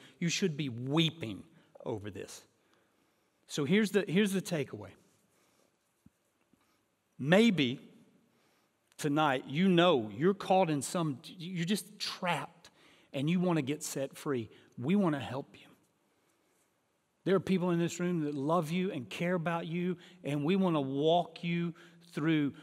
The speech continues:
restoration and repentance and saying no to sin and yes to Jesus. That may be what you need to do tonight.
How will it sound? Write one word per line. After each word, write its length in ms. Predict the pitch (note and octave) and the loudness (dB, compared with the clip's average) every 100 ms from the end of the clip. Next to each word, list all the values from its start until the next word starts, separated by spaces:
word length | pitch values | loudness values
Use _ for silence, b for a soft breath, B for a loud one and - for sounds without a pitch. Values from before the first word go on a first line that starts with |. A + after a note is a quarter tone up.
| B | B
restoration 1000 | C3+ E3 F3 - E3 D3 D3+ C#3 - C#3+ | 0 2 0 -2 -4 0 0 0 -2 -4
and 200 | D#3 C#3+ | -4 -6
repentance 840 | C3 - - E3 D#3 C#3+ C#3 - - B B | -6 -8 -6 -2 0 0 -6 -6 -14 B B
and 180 | D3 D3+ | -6 -4
saying 380 | - D#3 C#3+ C3+ | -2 0 0 2
no 220 | C#3 D#3+ | 2 2
to 100 | D#3+ | 0
sin 320 | - D3+ C#3+ | -4 -4 -2
and 140 | C3 B2 | -2 -4
yes 220 | B2+ - | -6 -8
to 140 | - | -12
Jesus. 600 | A#2 B2 A#2 A#2 C3 - _ _ _ _ _ _ D3 | -12 -10 -12 -12 -16 -20 _ _ _ _ _ _ 0
That 180 | F3 | 0
may 220 | F3 E3+ D3+ | 2 2 0
be 200 | C#3 B2 | -2 -2
what 180 | C3 | -4
you 140 | B2+ B2+ | -6 -8
need 240 | A#2+ B2 | -8 -10
to 80 | A#2+ | -12
do 220 | B2+ A#2+ A#2 _ _ | -10 -12 -12 _ _
tonight. 300 | B2 A2 | -16 -16